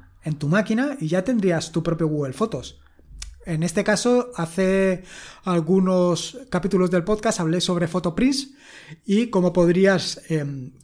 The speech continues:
utilizar Photoprints en Traefik, o contra Traefik, mejor dicho. En este sentido, ¿qué es lo que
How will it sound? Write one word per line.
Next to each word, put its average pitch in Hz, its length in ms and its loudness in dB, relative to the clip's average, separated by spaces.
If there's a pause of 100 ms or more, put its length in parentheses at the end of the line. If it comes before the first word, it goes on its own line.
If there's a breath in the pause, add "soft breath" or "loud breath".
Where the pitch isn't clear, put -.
utilizar 170 480 0
Photoprints 180 500 -2
en 175 120 -2
Traefik, 151 560 -6 (540)
o 156 180 -4
contra 156 260 -2
Traefik, 156 320 -4
mejor 127 280 -10
dicho. - 380 -16 (320 loud breath)
En 180 120 2
este 220 160 4
sentido, 226 440 2
¿qué 185 120 2
es 175 80 0
lo 202 200 2
que 202 400 0